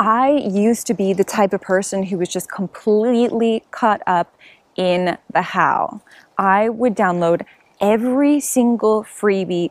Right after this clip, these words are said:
possible. I would try to copy other coaches out there who were doing similar work to me because I thought that that was going to be the key to getting what I wanted. But all that left me with was so much struggle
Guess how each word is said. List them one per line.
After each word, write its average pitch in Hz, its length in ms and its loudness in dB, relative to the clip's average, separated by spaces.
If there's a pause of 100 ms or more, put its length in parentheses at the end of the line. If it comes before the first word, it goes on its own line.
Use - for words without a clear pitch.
(120)
possible. 180 680 0
I 196 180 2
would 262 240 -2
try 214 600 -2
to - 220 -4 (140)
copy 190 720 -2 (360)
other 247 480 2 (240)
coaches 262 500 0
out 180 160 2
there 185 220 0
who 196 100 -6
were 220 140 0
doing 220 420 0
similar 202 460 0
work 170 320 -2
to - 120 -8
me 139 280 -2 (240)
because 220 280 2 (120)
I 240 240 0
thought - 240 -2
that - 180 -8
that 202 240 0
was 240 180 0
going 208 260 -2
to 214 120 -6
be 180 160 -6
the 170 140 -6
key 220 580 0 (320)
to 240 160 0
getting 208 400 0
what 180 100 2
I 170 120 0
wanted. 151 540 -2 (200)
But 247 160 0 (180)
all 220 360 2
that 311 240 0
left 180 440 -2
me 226 140 -2
with 240 320 0 (380)
was 202 200 0
so 185 280 -2
much 240 240 -4
struggle 180 880 -2